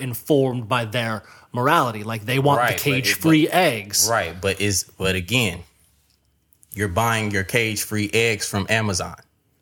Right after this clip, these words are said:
Speaker 2: So how morally upright and upstanding
Speaker 1: Okay,
Speaker 2: are
Speaker 1: let's take
Speaker 2: you?
Speaker 1: Amazon out of it.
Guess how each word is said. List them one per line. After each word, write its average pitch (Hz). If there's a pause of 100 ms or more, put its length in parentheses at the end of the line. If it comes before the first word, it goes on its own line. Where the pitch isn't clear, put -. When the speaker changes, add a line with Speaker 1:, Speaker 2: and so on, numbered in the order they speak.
(140)
Speaker 2:
So 104
how 104
morally 104 (280)
upright 101
and 95
upstanding 107
Speaker 1:
Okay, 160
Speaker 2:
are 175
Speaker 1:
let's 170
take 180
Speaker 2:
you? 160
Speaker 1:
Amazon 170
out 175
of 123
it. 104